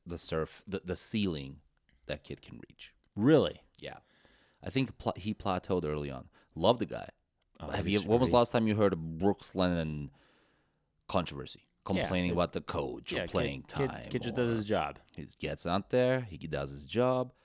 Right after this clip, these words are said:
Speaker 1: Always ready. If I was a coach, I'd love to have a guy like that on the team. And like I said,
Speaker 2: Mm-hmm.
Speaker 1: maybe that's partly why, you know,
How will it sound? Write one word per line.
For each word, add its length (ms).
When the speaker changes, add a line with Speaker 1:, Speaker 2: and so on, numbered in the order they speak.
Speaker 1:
Always 460
ready. 380
If 120
I 60
was 140
a 60
coach, 320
I'd 120
love 460
to 120
have 180
a 20
guy 220
like 220
that 120
on 140
the 80
team. 300
And 80
like 100
I 40
said, 200
Speaker 2:
Mm-hmm. 100
Speaker 1:
maybe 140
that's 160
partly 340
why, 320
you 100
know, 180